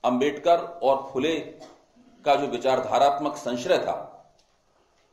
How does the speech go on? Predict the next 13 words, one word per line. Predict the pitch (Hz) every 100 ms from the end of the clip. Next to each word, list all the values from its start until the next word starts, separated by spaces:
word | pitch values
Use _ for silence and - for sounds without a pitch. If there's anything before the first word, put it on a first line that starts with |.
| _ _ _ -
उसकी | 151 190
पैरोकारी | 147 135 131 123
किया | 120 104
करते | 90 80 78
थे | - 73 _ _ _ _ _ _ _ _ _ _ _ _ -
और | 139 147 -
आ-, |
आर्थिक | 131 127 135 175 123
लेखन | 131 131 151
और | 143 127
आर्थिक | 139 123
विश्लेषण | - 117 127
में, | 120 104